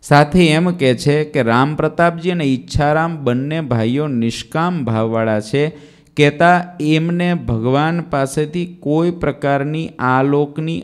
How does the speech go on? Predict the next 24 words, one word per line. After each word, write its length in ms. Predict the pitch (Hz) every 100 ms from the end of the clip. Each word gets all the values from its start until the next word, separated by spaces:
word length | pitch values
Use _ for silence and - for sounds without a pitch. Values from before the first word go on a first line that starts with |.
| -
અપેક્ષાઓ 760 | 120 131 120 - - 127 143
નથી, 380 | 135 95 - 90
એને 180 | 120 147
ભગવાનના 520 | 117 110 117 131 135
રાજીપા 520 | 113 95 95 117 120 120
સિવાય 340 | - 110 113
કાંઈ 280 | 113 110 117
જોઈતું 560 | 87 98 92 90 127 113
નથી, 340 | 85 95 -
એવા 320 | 98 98 110 120
છે. 240 | 101 - - _ _ _ _ -
એ 120 | 170
બંને 440 | 165 139 135 131 117
પોતાના 460 | 110 117 123 120
એક 300 | 104 110 107
એક 220 | 156 -
પુત્ર 320 | 113 107 113 104
શ્રીહરિને 600 | - 107 107 107 107 98
અર્પણ 420 | 90 90 120 131
કરી 280 | 117 98 104
દીધા. 420 | 98 92 101 92 - - - -
બીજું 320 | 165 156 170
જે 160 | 131
ધર્મકુળ, 840 | 104 107 110 113 110 113 110 107 92